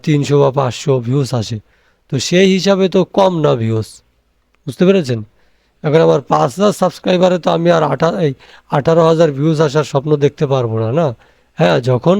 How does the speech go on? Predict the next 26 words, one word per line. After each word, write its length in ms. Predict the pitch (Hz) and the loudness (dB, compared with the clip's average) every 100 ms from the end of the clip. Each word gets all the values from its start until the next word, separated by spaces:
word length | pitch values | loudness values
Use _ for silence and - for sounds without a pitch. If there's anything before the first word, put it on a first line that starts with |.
| 208 | -2
কোনো 240 | - 175 170 | -2 0 0
ভিডিও 220 | 143 143 170 | 0 2 2
তেমনভাবে 500 | 156 156 156 156 156 127 | 2 0 2 2 2 2
ভাইরাল 260 | 127 143 156 | -2 0 0
হবে, 120 | 160 131 | -2 -6
সেটা 160 | 120 156 | -8 -6
ভিন্ন 140 | 143 156 147 | -2 0 2
ব্যাপার, 240 | 123 135 - _ _ _ _ _ - | 2 0 -2 _ _ _ _ _ -4
কিন্তু 200 | 160 151 147 | -2 0 0
আমি 140 | 156 160 | 0 0
তো 40 | 180 190 165 | 0 0 -4
এক্ষুনি 400 | - 190 196 208 202 | -4 -2 0 2 2
হচ্ছে 220 | 180 - 190 180 _ _ _ | -2 -2 -6 -6 _ _ _
সেটা 280 | - 156 180 170 170 196 | -8 -2 0 0 0 -4
ই 20 | 165 | -6
করে 140 | 180 160 | -4 -4
বসে 180 | 151 156 | -6 -6
থাকতে 300 | 170 147 165 143 | -8 -8 -8 -6
পারবো 220 | 135 131 | -4 -4
না 60 | 123 113 - _ _ | -4 -8 -14 _ _
যে 80 | 160 160 | -10 -2
কেন 160 | 175 170 175 | 0 2 2
ভিউজ 220 | 151 160 143 143 | 2 0 0 -4
আসলো 220 | - 147 139 | -2 -2 -2
না 60 | 135 - - _ - | -4 -8 -20 _ -2
বা 120 | 156 | 0